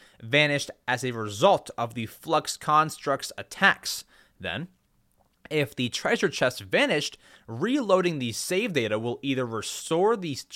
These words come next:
the treasure chest or cause the chest's contents to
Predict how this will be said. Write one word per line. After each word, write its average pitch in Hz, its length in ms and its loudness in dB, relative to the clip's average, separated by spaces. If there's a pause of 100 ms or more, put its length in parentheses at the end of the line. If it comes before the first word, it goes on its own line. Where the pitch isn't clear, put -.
(120)
the 143 140 -2
treasure 202 260 2
chest - 420 -2 (380)
or 147 220 2
cause 180 480 2
the 147 140 -2
chest's - 540 0 (280)
contents 196 840 0
to - 240 -8